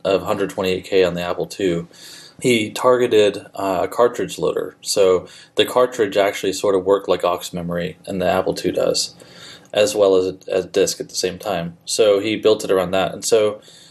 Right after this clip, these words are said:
I think when we talk about a game like this, which, which really tries to push the Apple to its max in terms of storage and everything, working in that into other platforms would definitely require not only a lot of compression tricks, which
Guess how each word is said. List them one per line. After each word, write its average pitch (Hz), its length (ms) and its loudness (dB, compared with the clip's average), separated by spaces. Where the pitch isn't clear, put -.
I 123 60 -6
think 233 200 0
when 180 100 4
we 151 60 2
talk 143 240 2
about 123 180 2
a 104 40 0
game 113 240 0
like 95 320 -4
this, 113 280 0
which, - 300 -6
which 117 420 -8
really 135 220 4
tries 110 280 0
to - 80 -8
push 104 280 0
the 98 140 0
Apple 101 180 -2
to 95 240 -2
its 95 220 -8
max 95 340 -2
in 98 60 -10
terms 95 260 -6
of 87 80 -2
storage 98 380 0
and 101 100 -12
everything, 120 420 -4
working 135 420 0
in 123 100 0
that 110 260 2
into 104 380 -6
other 98 160 2
platforms 92 600 -2
would 95 120 -6
definitely 101 340 0
require 95 320 2
not 101 140 0
only 98 160 2
a - 20 2
lot 92 140 4
of 90 100 -12
compression 127 480 -2
tricks, - 400 -6
which - 320 -8